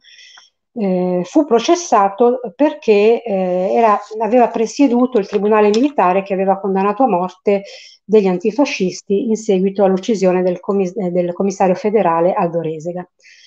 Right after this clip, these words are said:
Nicolini fu condannato a morte, ma la Corte di Cassazione annullò la sentenza e rinviò il giudizio prima all'assise di Firenze e poi a quella di Roma.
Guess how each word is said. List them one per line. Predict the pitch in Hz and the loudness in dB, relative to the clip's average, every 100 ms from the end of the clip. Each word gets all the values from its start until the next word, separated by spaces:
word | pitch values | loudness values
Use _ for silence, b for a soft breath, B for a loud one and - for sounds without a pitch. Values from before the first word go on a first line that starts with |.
| b _ | b _
Nicolini | 208 233 240 254 | 0 4 6 4
fu | 185 302 | 4 2
condannato | 240 196 190 190 | 4 2 2 2
a | 311 | 4
morte, | 240 170 - - 302 - | 4 2 -2 0 0 0
ma | 202 202 - | -2 -2 -4
la | 220 196 185 | -2 0 -2
Corte | - 226 214 180 | -2 -2 -2 -2
di | 175 | -2
Cassazione | 175 214 330 311 214 185 214 - | -2 -2 -2 0 2 2 2 -2
annullò | - 285 294 196 180 - | 2 4 6 6 2 0
la | 170 | -6
sentenza | - 175 - 156 185 - | -8 -8 -6 -8 -8 -4
e | 254 | 0
rinviò | 226 240 254 190 | 4 6 6 4
il | |
giudizio | 202 277 185 - - 190 | 4 4 2 -2 -2 -2
prima | 196 294 196 180 | 2 4 4 2
all'assise | 185 - 220 185 | -2 -4 -2 -2
di | 190 | -4
Firenze | - 240 175 - | -2 0 0 -6
e | - | -6
poi | 185 | -6
a | 180 - | -6 -6
quella | 185 | -4
di | 180 202 | -2 0
Roma. | 165 170 | 0 -2